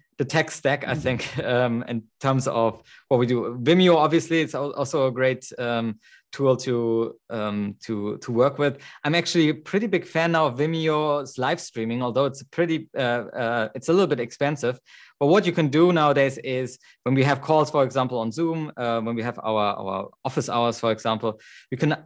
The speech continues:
Speaker 1: um, stream them to, to Vimeo, and then we have a instant recording of that on, on Vimeo itself and can embed that everywhere. So, uh, that has been really helpful for us. So hopefully that helps other people
Speaker 2: That
Speaker 1: out to make a decision on it, maybe.
Speaker 2: That's awesome. What, um,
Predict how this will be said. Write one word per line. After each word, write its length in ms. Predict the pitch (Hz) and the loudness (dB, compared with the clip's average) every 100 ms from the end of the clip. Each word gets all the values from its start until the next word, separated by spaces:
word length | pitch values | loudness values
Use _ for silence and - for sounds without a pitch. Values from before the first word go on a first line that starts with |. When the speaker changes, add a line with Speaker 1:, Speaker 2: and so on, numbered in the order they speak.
| - | -2
Speaker 1:
um, 220 | 127 123 | 0 0
stream 320 | - 160 196 | 0 2 4
them 180 | 160 131 | 4 2
to, 380 | - 139 131 123 | -2 -4 -2 -2
to 160 | - 120 | -4 -4
Vimeo, 440 | 123 131 143 147 | 0 0 0 -2
and 100 | 131 | -2
then 140 | 127 135 | -2 0
we 80 | 123 | -2
have 140 | 127 | 0
a 180 | 127 117 - - | 0 -2 -8 -6
instant 360 | 143 151 120 | -6 -2 -2
recording 440 | 117 - 131 131 113 | -2 0 2 2 2
of 120 | 104 | 0
that 280 | 113 110 - | -2 -2 -8
on, 280 | 107 107 107 | -6 -4 -4
on 160 | 110 104 | -4 -2
Vimeo 300 | 110 110 104 | 0 0 0
itself 420 | 98 120 113 107 | -2 0 0 0
and 140 | 104 104 | -6 -6
can 140 | 107 | -4
embed 340 | 107 104 107 | -2 -2 -2
that 220 | 107 101 - _ _ - | -2 -4 -6 _ _ -8
everywhere. 480 | 104 101 98 95 - - - | -4 -2 0 -2 -6 -18 -20
So, 320 | - 131 123 123 | -2 2 4 4
uh, 200 | 113 117 | 2 0
that 120 | 143 | 2
has 140 | 147 | 0
been 160 | 139 131 | 0 0
really 220 | 127 120 | 2 0
helpful 340 | 113 117 - 107 | 0 -2 -4 -6
for 160 | 110 | -6
us. 220 | 92 107 - | -4 -6 -10
So 560 | - 113 98 98 - - | -6 -2 0 -2 -6 -10
hopefully 260 | - 101 | -6 -2
that 160 | 98 95 | -2 -2
helps 380 | 95 - - - - 143 - | -4 -6 -10 -16 -16 -18 -6
other 160 | - 113 | -2 -2
people 240 | 107 127 | 0 -2
Speaker 2:
That 80 | - | -2
Speaker 1:
out 140 | 95 | -4
to 200 | - 101 90 | -6 -10 -10
make 160 | - 104 | -10 -8
a 40 | |
decision 300 | 104 107 98 | -6 -4 -2
on 140 | 95 | -4
it, 60 | - _ 104 | -8 _ -6
maybe. 260 | 95 92 _ _ _ - | -6 -8 _ _ _ -4
Speaker 2:
That's 200 | 120 - | -2 2
awesome. 480 | 113 120 120 110 117 | 2 0 -2 -4 -4
What, 240 | 120 170 202 | 2 6 6
um, 480 | 170 139 123 110 | 6 4 2 -2